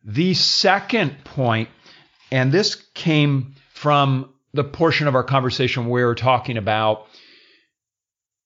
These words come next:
how spouses can talk about money. And I, Trisha's point was that a lot of times, you know, and especially for empty nesters, this may be the first time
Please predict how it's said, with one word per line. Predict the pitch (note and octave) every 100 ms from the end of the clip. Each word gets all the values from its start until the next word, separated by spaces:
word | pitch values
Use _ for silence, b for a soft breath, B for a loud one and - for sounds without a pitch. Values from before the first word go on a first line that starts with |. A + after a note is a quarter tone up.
| _ _ _ -
how | - D#3+ F3 F3+ G#3 - _ _ _ _ _ _ _ _ -
spouses | - - - D3+ E3+ - D3+ B2
can | - C3
talk | B2+ B2+ C3+
about | A#2 A2+
money. | A#2 A#2 A#2 G2 F#2 b b -
And | B2 B2 A#2+ A#2+
I, | A#2 - _ _ _ _ _ _ _ _ _ _ _ -
Trisha's | A3+ B3 - B2+
point | - D#3 C3+ C3
was | A#2 C3 B2 A#2+ - b b b b _ A#2
that | B2+ B2+
a | B2
lot | C#3+ F#3
of | D#3+
times, | E3+ D#3+ D3 C#3 -
you | C#3+
know, | C3
and | B2+
especially | C3+ A#3+ - C#3
for | C#3+
empty | D3 C3
nesters, | A2+ F3+ - C3 A2 -
this | D3 E3
may | D#3+
be | B2
the | A#2
first | - C3 B2
time | C3 B2+ B2 A2+ -